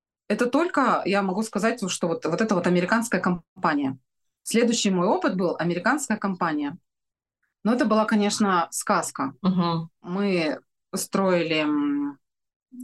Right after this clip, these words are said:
Speaker 1: завод по разрушению химического оружия. И американцы, ну, так как я говорю, американцы, они очень сильно тоже на меня повлияли из-за языка, что это было такое же мышление. И мне кажется, русские и американцы,
Speaker 2: Мгм.
Speaker 1: мы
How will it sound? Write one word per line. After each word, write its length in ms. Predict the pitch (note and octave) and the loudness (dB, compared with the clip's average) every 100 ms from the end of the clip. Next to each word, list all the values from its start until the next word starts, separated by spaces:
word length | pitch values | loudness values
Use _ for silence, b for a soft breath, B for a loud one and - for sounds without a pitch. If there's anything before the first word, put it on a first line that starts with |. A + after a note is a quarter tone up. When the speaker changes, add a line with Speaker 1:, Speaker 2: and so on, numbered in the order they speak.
| C4 - | -14 -6
Speaker 1:
завод 420 | E3+ F3+ G#3 - | -2 0 0 0
по 100 | F3 | -2
разрушению 480 | E3+ F3+ F3+ F#3+ E3 | 0 0 0 0 0
химического 560 | F#3 F3+ - - D#3 | 0 0 -2 -2 0
оружия. 440 | E3+ E4 E4 G3+ E3 _ _ _ _ _ - | 2 2 2 0 -2 _ _ _ _ _ -2
И 760 | G3+ G#3+ A3 A3+ A3 G#3+ - - | 4 6 6 6 6 4 0 -2
американцы, 600 | F3 G3+ A3 C#4+ F#4+ A3 | 2 2 4 2 2 2
ну, 140 | A#3+ B3+ - | 2 0 -2
так 140 | C4+ | 0
как 120 | C#4 C4+ | 2 2
я 80 | |
говорю, 240 | D4+ B3+ F3 | 2 2 2
американцы, 520 | F3+ B3 C4 F#4+ E4 | 4 2 2 0 2
они 200 | B3+ C4+ | 2 4
очень 220 | C4 C4+ | 2 0
сильно 300 | B3+ C#4+ A#3 | 0 0 0
тоже 220 | G#3+ G3 | 0 -2
на 60 | F3 | -2
меня 180 | G3 F#3 | -2 -2
повлияли 580 | F3+ F3+ G#3+ E4 G4 B3 | -2 -2 0 2 2 0
из-за 260 | F#3 E3+ | -2 -2
языка, 520 | G3 F3+ A3 G3+ D3+ - _ _ - | -4 -2 -2 0 0 -2 _ _ -12
что 200 | - G3 | -6 -4
это 180 | F3+ F3+ | -2 -4
было 380 | F3 A3+ A#3+ | 0 2 2
такое 340 | A3 A#3 D4 C4+ | 0 0 0 2
же 100 | A3 | 2
мышление. 420 | A3+ F4+ G4+ C4+ | 0 0 0 2
И 40 | |
мне 100 | A3+ | 0
кажется, 280 | B3 C4+ - - | 0 -4 -6 -6
русские 480 | B3 E4 F#4 - A3 | -2 -2 -2 -4 -4
и 120 | G#3 | 0
американцы, 840 | G#3+ A3+ F4+ F#4 F#4 A#4 A#4+ - - | 0 0 0 -2 -2 -2 -2 -4 0
Speaker 2:
Мгм. 300 | F#3 F3+ F3 | 0 2 2
Speaker 1:
мы 160 | C4+ | 0